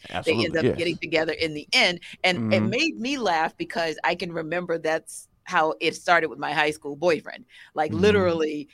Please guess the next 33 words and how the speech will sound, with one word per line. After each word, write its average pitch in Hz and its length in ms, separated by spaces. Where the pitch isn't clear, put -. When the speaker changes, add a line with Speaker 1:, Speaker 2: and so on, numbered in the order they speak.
Speaker 2:
I 156 100
mean, 165 220
this 170 160
dude 180 320
had 151 240
jokes 202 420
all 139 220
the 214 80
time 160 360
because 160 220
I 143 100
was 147 120
kinda 156 240
like, 151 320
you 147 100
know, 139 140
the 151 80
nerdy 151 320
girl. 135 360
I 131 40
was 131 100
still 151 160
cute, 208 280
but 123 100
I 110 80
was 151 120
a 202 40
nerd. 160 300
And 160 440
he 247 200
was 233 180
kinda 185 300
like 156 320